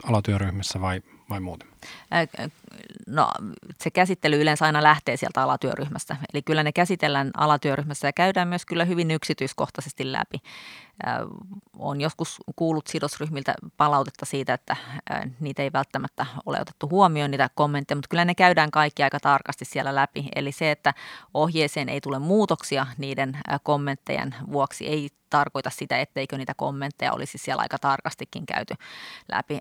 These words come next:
Speaker 2: Ää, tietysti, ää, tässä kommentoinnissa vaikuttaa myös aika paljon se, että kuinka, ää, jos siellä on joku yksittäinen kysymys, mistä tulee laajasti, ää, eri jäsenvaltioista, eri toimijoilta kommentteja, niin toki se vaikuttaa sit siihen, ää, kuinka helposti se asia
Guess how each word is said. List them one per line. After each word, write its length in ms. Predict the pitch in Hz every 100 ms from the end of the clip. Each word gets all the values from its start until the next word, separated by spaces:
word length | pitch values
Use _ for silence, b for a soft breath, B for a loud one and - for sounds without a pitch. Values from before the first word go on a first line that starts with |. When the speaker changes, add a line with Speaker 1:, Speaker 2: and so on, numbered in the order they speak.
| -
Speaker 2:
Ää, 160 | 127 151
tietysti, 460 | 160 165 170 - - -
ää, 60 | - - 180 180
tässä 200 | 156 156
kommentoinnissa 720 | 160 165 160 156 151 147 143
vaikuttaa 420 | 147 156 - 151
myös 200 | 151 -
aika 180 | 151 151
paljon 260 | - 147 147
se, 180 | 160
että 160 | 156 -
kuinka, 360 | - 151 147 - -
ää, 200 | 135 139 139 - -
jos 200 | 151 -
siellä 160 | 151
on 40 | 156
joku 180 | 175
yksittäinen 500 | 185 - 170 156 147
kysymys, 400 | 147 160 151 139
mistä 200 | 143 -
tulee 280 | - 151 147
laajasti, 640 | 160 170 156 147 - 143 131
ää, 340 | 135 - - -
eri 240 | 160 170 160
jäsenvaltioista, 800 | 151 151 139 139 139 131 139 147
eri 180 | 156 151
toimijoilta 560 | 147 143 135 139 147
kommentteja, 520 | - 139 139 143 139
niin 100 | 139
toki 260 | 147 151 156 B B B
se 160 | - 156
vaikuttaa 560 | 170 160 156 - 131
sit 200 | 147 -
siihen, 400 | 147 139 143 139 B -
ää, 200 | - - - -
kuinka 280 | 156 143 147
helposti 460 | 160 135 139 -
se 240 | - 120 - -
asia 400 | - - 139 123